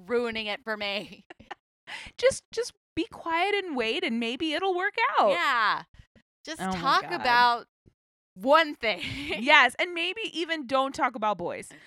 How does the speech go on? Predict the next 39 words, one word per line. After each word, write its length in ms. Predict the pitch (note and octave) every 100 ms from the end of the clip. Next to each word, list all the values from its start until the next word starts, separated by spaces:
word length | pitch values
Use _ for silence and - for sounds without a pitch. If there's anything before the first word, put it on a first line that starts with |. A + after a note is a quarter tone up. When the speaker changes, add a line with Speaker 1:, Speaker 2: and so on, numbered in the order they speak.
| - -
Speaker 2:
Like, 160 | C4 D#5+
I 120 | C4+
don't 80 | G#4
Speaker 1:
Yeah. 20 |
Speaker 2:
think 120 | G4+ F4+
this 100 | E4+
episode 400 | C#4+ C#4+ C#4 C4+
passes 460 | C4 A#3 - C4+ G#3
the 80 |
Bechdel 340 | - G#4 - F#3
test 340 | F#3 A2+ - -
at 140 | A3+ C4
all. 300 | A#3 G#3 C3+
Speaker 1:
No, 280 | F3+ B3 B3+
definitely 340 | F#3+ A3 A#3
not. 260 | G#3 A3+ G3+
Speaker 2:
All 180 | A3 C#4+
they 140 | E4+ C#4+
do 120 | G#3+
is 100 | F3+
talk. 200 | F3+ D#3+
All 220 | A3+ C#4
the 60 | D4
girls 300 | A#3+ A#3+ A#3+
Speaker 1:
Every 120 | C#4
Speaker 2:
do 60 | -
is 60 |
talk 100 | D4
about 40 | -
Speaker 1:
single 160 | B3 A#3
Speaker 2:
boys. 140 | -
Speaker 1:
scene 160 | B3 G3+
has 180 | F#3 -
been 260 | F#3 E3+
talking 440 | E3+ G#3 F3+ G3 F#3+
about 300 | F3+ D#3+ -
some 640 | - - - F#3 F3 F3 E3+
boy. 300 | D#3 A2 - _ -
Speaker 2:
Yep. 180 | F#3+